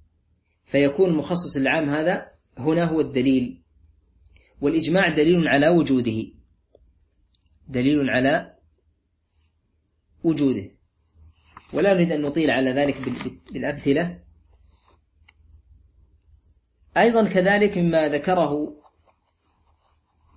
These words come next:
مما ذكره المؤلف قال: "تخصيص النطق بالقياس"،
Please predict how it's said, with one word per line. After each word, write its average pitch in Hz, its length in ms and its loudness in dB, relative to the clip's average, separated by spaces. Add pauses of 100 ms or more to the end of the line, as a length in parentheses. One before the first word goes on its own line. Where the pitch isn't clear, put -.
(400)
مما 139 220 0
ذكره 156 380 0
المؤلف 165 460 -2
قال: 170 180 0
"تخصيص - 840 -4 (640)
النطق 156 500 0
بالقياس"، 135 880 0